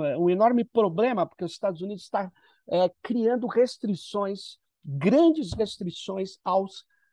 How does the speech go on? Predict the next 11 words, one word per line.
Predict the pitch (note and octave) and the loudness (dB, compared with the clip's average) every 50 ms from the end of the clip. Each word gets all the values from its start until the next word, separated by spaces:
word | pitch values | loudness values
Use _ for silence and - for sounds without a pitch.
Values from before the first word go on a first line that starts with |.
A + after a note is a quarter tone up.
| _ - | _ -10
é, | - E3+ | -6 -6
é, | E3+ - - D#3+ D#3 D#3 D#3 D3 - - | -4 -4 -2 -2 -2 0 -2 -4 -4 -6
a, | D3 D3+ - - - | -6 -6 -6 -6 -6
a, | - B2+ B2 - - D#3 | -6 -6 -4 -4 -2 0
a | E3 | 0
importação | D#3+ D#3 - F#3 F3+ - - G3+ F3+ - - - - F#3 F#3 F#3+ G3+ G3+ G3+ _ _ _ _ _ _ | 0 -2 -2 -4 -4 -2 -2 -4 -4 -4 -6 -10 -6 -4 -2 -2 -2 -4 -6 _ _ _ _ _ _
de | - C#3+ F3 | -8 -6 -6
semicondutores, | - - - G3+ G3+ G3 - - F#3+ F3+ E3 E3+ - G#3 A3 A#3 A3 F#3+ A3 | -6 -4 -2 -2 -2 -2 -2 -2 0 0 0 -2 0 0 0 0 0 0 -2
inclusive | G#3+ - A#3+ A3+ F#3 C#3+ D#3 G3+ G#3+ G#3 A#3+ | -2 0 0 -2 -2 0 -2 -2 -2 0 -2
os | A3 - - | -2 -2 -4
semicondutores | - G#3+ G#3 G#3 - - G#3 F#3 E3 E3 - - F3+ F3 F#3+ F3+ - - - | -2 -2 -2 -2 -4 -4 -4 -4 -4 -4 -2 0 0 0 0 -4 -8 -12 -16